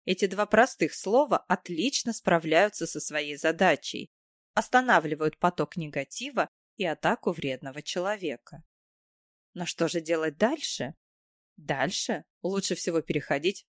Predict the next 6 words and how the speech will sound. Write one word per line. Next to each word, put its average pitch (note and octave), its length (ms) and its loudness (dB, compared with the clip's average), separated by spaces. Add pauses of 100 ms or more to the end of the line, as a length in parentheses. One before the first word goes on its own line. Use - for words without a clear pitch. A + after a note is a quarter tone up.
(160)
в E3+ 80 -10
наступление, D3+ 920 -2 (560)
активно D#3 460 0
продвигать D3+ 600 2
свои D#3+ 260 0
позиции. D3+ 800 -4